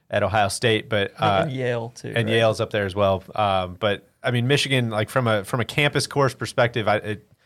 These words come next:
Speaker 1: man, it's gonna be really hard to beat that one.
Speaker 2: Oh, Culver.
Speaker 1: And, and Culver, the nine-hole course in Indiana is always very, very cool as well.
Speaker 2: Right now, the current, current ratings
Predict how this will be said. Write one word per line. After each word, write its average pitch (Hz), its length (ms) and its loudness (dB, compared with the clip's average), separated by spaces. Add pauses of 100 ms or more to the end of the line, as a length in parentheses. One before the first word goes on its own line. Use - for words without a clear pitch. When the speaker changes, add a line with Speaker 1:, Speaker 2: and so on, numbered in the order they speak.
(360)
Speaker 1:
man, 127 220 2
it's 104 160 -2
gonna 117 140 -2
be 101 100 0
really 98 280 0
hard 98 240 0
to 87 40 -16
beat 95 200 -10
that 95 140 0
one. 95 460 -8
Speaker 2:
Oh, 160 80 -2
Culver. 131 540 0 (600)
Speaker 1:
And, - 140 0
and 147 240 2
Culver, 135 400 6
the 123 160 2
nine-hole 131 320 4
course 113 400 2
in 117 160 -4
Indiana 104 380 -4
is 90 80 -8
always 92 340 -6 (160)
very, 117 260 2
very 101 140 -4
cool 101 220 -4
as 95 100 -8
well. 92 260 -2
Speaker 2:
Right 175 220 4
now, 160 280 6
the 135 100 -4
current, 160 440 0
current 165 300 0
ratings 123 560 -2